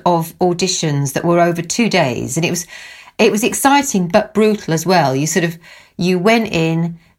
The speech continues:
read a few pages of script with some of the other cast, or who would be the other cast. There was hundreds of people there. And then they would literally come out with a clipboard and say,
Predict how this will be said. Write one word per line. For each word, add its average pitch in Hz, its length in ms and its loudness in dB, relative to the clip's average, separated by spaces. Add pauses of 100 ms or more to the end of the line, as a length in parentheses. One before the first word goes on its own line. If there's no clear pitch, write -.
(140)
read 214 240 2
a 214 60 -2
few 202 200 -2
pages 180 400 0
of 160 60 -4
script 180 420 -2
with 165 100 -4
some 165 200 2
of 165 60 0
the 165 100 0
other 156 140 -2
cast, 175 640 0
or 143 200 0
who 165 180 0
would 170 200 -2
be 139 360 -4
the 165 120 0
other 147 120 0
cast. 151 280 0
There 147 80 -4
was 143 80 -6
hundreds 247 480 0
of 196 140 -4
people 202 320 0
there. 170 440 2 (640)
And 190 160 2
then 202 140 4
they 214 100 4
would 190 140 0
literally 202 400 0
come 233 240 0
out 208 100 0
with 180 100 -4
a 190 60 -6
clipboard 185 440 -2
and 175 80 -2
say, 180 480 0